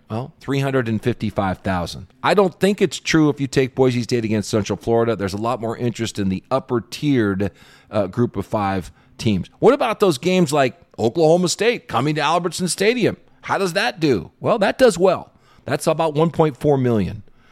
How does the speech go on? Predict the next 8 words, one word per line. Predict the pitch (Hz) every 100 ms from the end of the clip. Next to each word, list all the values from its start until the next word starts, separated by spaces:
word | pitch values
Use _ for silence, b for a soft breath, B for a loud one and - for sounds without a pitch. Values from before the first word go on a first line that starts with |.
| b b b
That's | 127 -
because | 135 - 226 208 143 131
there's | 127 131
a |
lot | 127 175 226
of | 196
reasons | 156 190 185 151 123 -
here. | 107 82